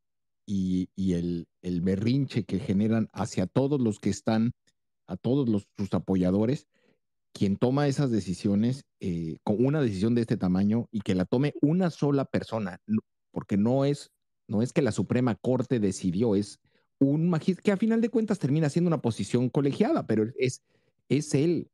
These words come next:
el que está poniendo el nombre y eso es, eso es muy valiente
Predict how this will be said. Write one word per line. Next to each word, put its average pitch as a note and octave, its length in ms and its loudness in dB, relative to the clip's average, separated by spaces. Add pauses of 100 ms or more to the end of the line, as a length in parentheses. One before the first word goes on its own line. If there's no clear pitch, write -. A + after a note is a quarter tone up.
el G2 160 -2
que G#2 100 -2
está G#2 240 0
poniendo G#2+ 320 2
el D#2+ 100 0
nombre E2 300 -2
y G2+ 140 2
eso C#3 160 -2
es, D3 160 -4 (480)
eso D3+ 240 0
es D#3 120 -2
muy C3 200 2
valiente G#2+ 600 0